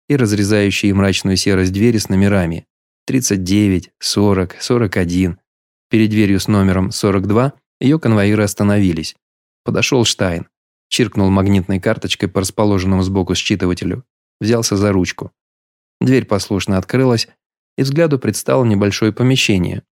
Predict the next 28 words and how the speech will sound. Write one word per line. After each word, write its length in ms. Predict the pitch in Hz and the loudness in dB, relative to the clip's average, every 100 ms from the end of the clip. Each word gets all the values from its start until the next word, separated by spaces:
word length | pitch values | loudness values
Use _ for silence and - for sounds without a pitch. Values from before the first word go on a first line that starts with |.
| _ | _
представляющее 640 | 139 127 - 165 156 131 113 | -4 -2 2 2 4 2 2
собой 320 | 117 117 110 | 2 2 2
дикую 360 | 107 107 107 | 2 2 0
помесь 420 | 95 127 123 - - _ _ - | 2 2 2 0 -4 _ _ -6
из 120 | - | -2
плохо 280 | 156 139 113 | 0 2 2
оборудованного 640 | 107 107 101 98 98 95 | 2 2 2 4 4 4
лазарета – 600 | 95 95 101 131 135 123 _ _ - | 4 2 2 2 0 -4 _ _ -4
и 100 | 180 | 0
тюремной 400 | 120 110 107 110 | 2 4 4 2
камеры. 480 | - 98 82 - - _ _ _ _ - | 2 0 -2 -6 -10 _ _ _ _ -10
В 80 | 110 | -4
дальнем 380 | 127 160 127 107 | 2 4 4 4
углу, 360 | 98 92 90 - _ _ | 2 2 0 -6 _ _
прикрытая 540 | - 110 104 104 98 95 | -2 0 0 0 2 0
ширмой, 560 | - 131 117 92 - - | 2 2 2 2 -2 -6
дыра 440 | 120 131 98 95 | -2 2 2 2
в 100 | - | 0
полу, 420 | - 104 92 80 - _ _ _ | 0 2 2 -2 -8 _ _ _
откуда 380 | - 92 120 117 | -12 -4 -2 2
несет 440 | 101 98 120 110 - | 2 2 2 0 0
застарелым 680 | 110 107 107 95 92 92 | 0 0 0 2 4 4
дерьмом. 460 | 95 104 98 82 - _ _ _ _ _ _ | 4 4 2 2 -4 _ _ _ _ _ _
По 100 | 110 | -2
центру – 540 | 110 147 143 - 139 - _ _ | 0 2 2 0 -6 -14 _ _
застеленная 600 | 120 127 - 160 117 104 | -2 0 2 2 4 2
простыней 480 | 95 98 - 110 123 | 2 0 2 2 2
каталка, 600 | 120 120 107 87 82 - | 0 -2 -2 -2 -4 -10